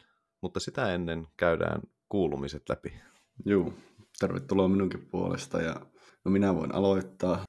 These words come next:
Speaker 2: Tässä nyt taas vähän hiljainen kevät. Aloitetaan ehkä, aloitan ehkä pörssikuulumisilla.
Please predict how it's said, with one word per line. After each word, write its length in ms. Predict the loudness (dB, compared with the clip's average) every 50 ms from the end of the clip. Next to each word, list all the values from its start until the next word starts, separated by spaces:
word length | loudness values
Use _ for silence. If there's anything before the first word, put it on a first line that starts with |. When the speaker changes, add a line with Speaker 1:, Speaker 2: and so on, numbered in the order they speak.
| _ _ -12
Speaker 2:
Tässä 280 | -10 -10 -8 -8 -8
nyt 180 | -8 -8 -8 -8
taas 720 | -6 -6 -4 -6 -6 -8 -10 -12 -12 -12 -14 -14 -14 -12 -10
vähän 380 | -10 -8 -8 -6 -6 -6 -6 -6
hiljainen 500 | -6 -4 -4 -2 -2 -2 -4 -6 -6 -8
kevät. 640 | -6 -6 -2 -2 0 0 -2 -2 -6 -8 -14 -18 -20 -20 -20 -20 -20 -18 -14
Aloitetaan 420 | -10 -10 -10 -10 -10 -8 -6 -6 -6
ehkä, 180 | -6 -8 -12 -14 -14 _ -10
aloitan 360 | -6 -4 -4 -4 -4 -4 -6
ehkä 160 | -6 -6 -10 -12 -10 -6
pörssikuulumisilla. 1600 | -4 -2 -2 -2 -2 -2 -2 -4 -6 -6 -8 -10 -10 -10 -6 -4 -2 -2 -2 -2 -2 -4 -6 -6 -6 -6 -6 -6 -6 -8 -8